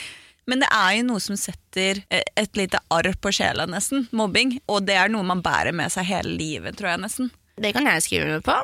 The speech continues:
Speaker 1: Mm.
Speaker 2: For det, det er virkelig forferdelig trist at, eh, vi mennesker har det i oss,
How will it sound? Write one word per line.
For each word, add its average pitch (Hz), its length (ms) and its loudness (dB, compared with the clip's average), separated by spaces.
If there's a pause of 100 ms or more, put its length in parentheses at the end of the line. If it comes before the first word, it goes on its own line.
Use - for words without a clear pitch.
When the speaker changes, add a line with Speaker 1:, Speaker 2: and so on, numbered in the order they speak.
(140)
Speaker 1:
Mm. - 360 -8
Speaker 2:
For 262 140 0
det, 233 440 2
det 233 100 2
er 175 480 2
virkelig 185 840 -4 (400)
forferdelig 214 720 -2
trist - 540 -2
at, - 220 -6
eh, - 600 -4
vi 254 400 0
mennesker 247 720 -2
har 208 440 2
det 196 280 0
i 190 300 -4
oss, - 400 -2